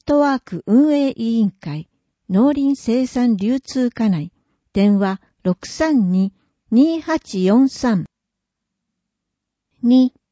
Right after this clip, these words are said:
一般向け、中央障害学習センター、中央市民活動センター文化祭。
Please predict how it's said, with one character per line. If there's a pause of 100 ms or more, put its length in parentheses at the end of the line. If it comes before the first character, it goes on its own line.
(280)
一 (120)
般
向
け、 (340)
中
央
障
害
学
習
セ
ン
タ
ー、 (240)
中
央
市
民
活
動
セ
ン
タ
ー
文
化
祭。